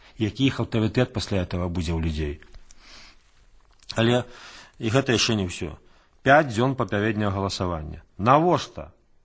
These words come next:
У краіне, якую можна за паўдні, не спяшаючыся, ад краю да краю праехаць на машыне. Ці ў нас, мо, марская дзяржава, і людзі там в мора пайшлі, там шторм, і не вярнуліся, не прагаласавалі.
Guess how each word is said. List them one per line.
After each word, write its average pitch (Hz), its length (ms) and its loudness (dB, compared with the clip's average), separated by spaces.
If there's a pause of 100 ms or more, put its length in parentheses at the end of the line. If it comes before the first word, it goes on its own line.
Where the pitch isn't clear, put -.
(240)
У 110 80 -8
краіне, 139 460 0
якую 127 320 0
можна 135 400 2
за 120 160 2
паўдні, 131 380 0
не 135 120 2
спяшаючыся, 139 840 2 (420)
ад - 300 -6
краю 147 360 6
да 131 100 0
краю 139 340 2
праехаць 131 480 0
на 127 80 -2
машыне. 117 560 -2 (480)
Ці 139 160 -4
ў 131 80 -2
нас, 120 140 0
мо, 110 420 -4
марская 110 560 4
дзяржава, 123 680 2
і 117 140 -8
людзі 110 240 -6
там 107 160 -4
в 98 140 -6
мора 143 360 2
пайшлі, 135 600 0
там 117 380 0
шторм, 139 480 0
і 131 100 -2
не 127 80 2
вярнуліся, 127 540 2
не 117 100 -2
прагаласавалі. 113 800 2